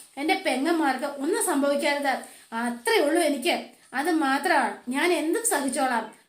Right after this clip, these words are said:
പക്ഷെ അവരുടെ ജീവിതം എച്ചിലെടുക്കുകയോ പന്തലെടുക്കുകയോ അങ്ങനെ എന്തും ഞാൻ ചെയ്യാം,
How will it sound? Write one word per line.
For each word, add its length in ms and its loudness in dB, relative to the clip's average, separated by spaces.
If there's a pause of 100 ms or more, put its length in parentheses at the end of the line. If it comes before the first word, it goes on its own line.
(120)
പക്ഷെ 460 -4
അവരുടെ 420 0
ജീവിതം 480 -2 (280)
എച്ചിലെടുക്കുകയോ 960 0
പന്തലെടുക്കുകയോ 840 0 (760)
അങ്ങനെ 280 0
എന്തും 440 0
ഞാൻ 180 0
ചെയ്യാം, 400 -2